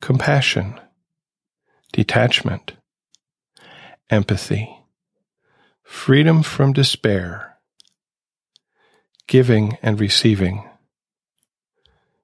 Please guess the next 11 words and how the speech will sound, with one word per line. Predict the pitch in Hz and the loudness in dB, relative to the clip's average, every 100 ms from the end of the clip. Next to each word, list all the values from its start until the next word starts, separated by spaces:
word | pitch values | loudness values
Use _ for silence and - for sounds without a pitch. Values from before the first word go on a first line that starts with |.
| _ | _
Hope | - 139 143 - | -2 -2 -2 -4
and | 107 113 113 | 0 2 0
humility. | - 117 107 101 104 110 - _ _ _ _ _ _ _ _ _ _ _ _ - - _ _ | 0 2 2 2 -2 -6 -12 _ _ _ _ _ _ _ _ _ _ _ _ -20 -20 _ _
Is | 123 131 151 - | 2 4 2 0
it | 139 143 | -2 0
worth | 127 127 147 - _ | 0 2 2 -4 _
my | 123 | 0
serenity? | 123 - 123 131 139 165 165 - _ _ _ _ _ _ _ _ _ _ _ _ _ _ _ - | 2 2 2 2 2 0 -2 -10 _ _ _ _ _ _ _ _ _ _ _ _ _ _ _ -4
Just | 139 135 - - _ | -2 0 -2 -8 _
for | - - 131 | -18 -2 -2
today. | - 127 90 64 60 | 0 0 0 -2 -8